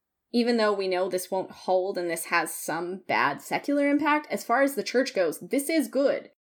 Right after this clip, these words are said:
and this sets a standard to protect the clerical bureaucracy and eliminates threats of secular antipopes to be put in place. So that's pretty good. He resists iconoclasm. It's kind of a given by now. And Ravenna is kind of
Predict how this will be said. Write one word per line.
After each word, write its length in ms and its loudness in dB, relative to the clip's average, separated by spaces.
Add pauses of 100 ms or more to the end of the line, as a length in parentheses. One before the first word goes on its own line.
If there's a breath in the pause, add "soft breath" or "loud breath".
(100)
and 180 -2
this 180 -2
sets 300 -2
a 160 0
standard 680 -2 (100)
to 120 -8
protect 480 -6
the 100 -8
clerical 420 -4
bureaucracy 760 -4 (300)
and 120 0
eliminates 800 0
threats 540 -4
of 200 -4
secular 440 -4
antipopes 680 -8
to 100 -6
be 120 0
put 200 -2
in 100 -8
place. 440 -12 (120)
So 440 -4
that's 200 0
pretty 200 0
good. 260 0 (840)
He 100 -8
resists 280 -2
iconoclasm. 800 0 (520)
It's 80 -20
kind 160 -6
of 80 -6
a 40 -4
given 260 -2
by 120 0
now. 320 -6 (200)
And 400 -2
Ravenna 560 0
is 380 -4 (100)
kind 180 -2
of 160 -8